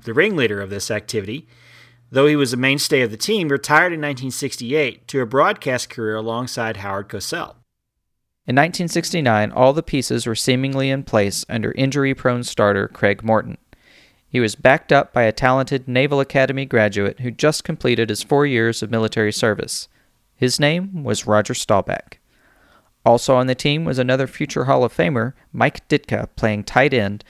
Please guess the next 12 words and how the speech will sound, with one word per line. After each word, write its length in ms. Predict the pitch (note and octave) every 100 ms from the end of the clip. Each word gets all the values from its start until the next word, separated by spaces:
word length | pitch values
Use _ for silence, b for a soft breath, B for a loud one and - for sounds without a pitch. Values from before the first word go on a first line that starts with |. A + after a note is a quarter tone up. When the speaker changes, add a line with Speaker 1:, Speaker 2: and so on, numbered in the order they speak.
| B B -
Speaker 2:
and 180 | A2 G#2+
running 240 | B2+ C#3
back 300 | C3+ C3+ -
Calvin 380 | C#3 C3+ C#3+ D3
Hill 300 | C3 A2+ G2
was 220 | G2+ -
named 240 | A2 G2+ -
Offensive 680 | - - D3 D3 C#3+ - -
Rookie 280 | A#2+ - A#2
of 120 | A2
the 100 | A#2+
Year. 300 | G#2 A2 -